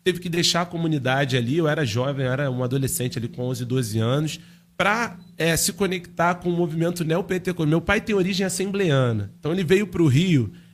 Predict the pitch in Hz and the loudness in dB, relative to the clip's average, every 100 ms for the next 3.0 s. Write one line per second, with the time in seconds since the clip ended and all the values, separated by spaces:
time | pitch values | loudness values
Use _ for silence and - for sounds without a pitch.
0 | - 127 135 147 135 135 156 151 123 135 | -4 -2 2 2 4 4 4 2 0 0
1 | 123 120 135 151 - 139 151 151 131 123 | 2 4 4 2 0 2 0 2 0 2
2 | 151 156 147 - 151 147 135 117 117 143 | 0 0 -2 0 0 2 4 4 4 2